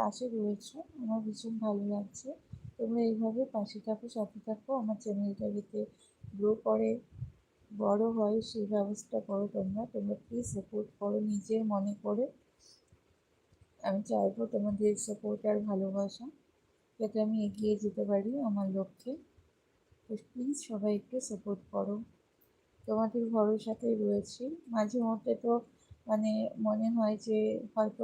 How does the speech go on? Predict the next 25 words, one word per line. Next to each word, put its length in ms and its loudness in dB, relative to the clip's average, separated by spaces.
হবে 280 4
না 60 2
কিছু, 220 -10
পারবো 260 0
না 80 0
করতে, 340 -8
কিন্তু 260 -2
তবুও 500 2
আবার 200 -2
ইচ্ছে 240 -6
জাগে 300 0
যে 160 -2
না 80 0
আমার 180 0
বন্ধুরা 480 0
আমার 200 -2
সাপোর্ট 320 -8
করছে, 340 -8
আছে 180 -6
সবাই 260 0
পাশে, 260 -6
তো 60 -12
আমি 180 0
চাইলেই 500 2
পারবো 320 -2